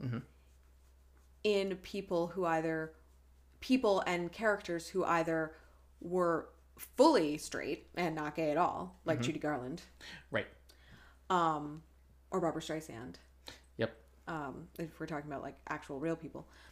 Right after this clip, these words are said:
Speaker 2: Um, or find it in the sort of unspoken subtext.
Speaker 1: Mm-hmm.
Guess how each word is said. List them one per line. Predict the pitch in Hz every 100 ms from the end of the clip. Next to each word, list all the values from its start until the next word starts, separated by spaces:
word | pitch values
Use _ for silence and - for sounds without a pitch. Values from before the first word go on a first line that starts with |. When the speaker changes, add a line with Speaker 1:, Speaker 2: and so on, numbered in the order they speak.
| - - - -
Speaker 2:
Um, | 180 165 156 -
or | 240 285 240 175 160 165 - - - - - - - - -
find | - - 214 202 196
it | 180 -
in | 175 170 160 160 160 - - - - - - - -
the | 175 180
sort | 180 180
of | 165 -
unspoken | - 180 170 - 165 160 147 135 123 - - - - - - - - - -
subtext. | 175 - 156 - - - -
Speaker 1:
Mm-hmm. | 135 123